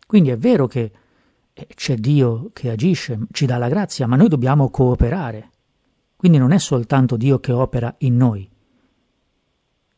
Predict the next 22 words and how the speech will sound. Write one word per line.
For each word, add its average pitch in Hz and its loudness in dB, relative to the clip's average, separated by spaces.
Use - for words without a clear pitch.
Ma - -14
questo 196 2
vale 123 -2
per 123 -8
qualsiasi, 131 -6
eh, - -14
per - -8
qualsiasi 123 -6
cosa, 123 -2
anche 127 -2
per 117 -10
la 117 -8
consacrazione 120 -4
all'Immacolata. 117 -6
Non 117 -2
dobbiamo 160 0
pensare 135 -2
che 135 -2
facendo 135 0
la 123 0
consacrazione 123 -2
all'Immacolata, 120 -2